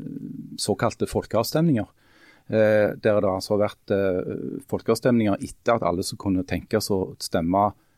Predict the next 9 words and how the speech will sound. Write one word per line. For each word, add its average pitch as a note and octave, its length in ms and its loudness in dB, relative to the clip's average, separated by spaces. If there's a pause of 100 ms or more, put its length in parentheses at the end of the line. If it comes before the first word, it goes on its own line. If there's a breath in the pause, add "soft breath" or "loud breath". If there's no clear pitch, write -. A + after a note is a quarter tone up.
(140)
eh, - 60 -8 (100)
annerledes G#2 640 0
enn, F#2+ 300 0
eh, F#2 200 -4
Russland G2+ 420 0
ønsker, B2+ 460 0
enten G#2+ 400 0
er F#2+ 200 2
drept, - 600 -6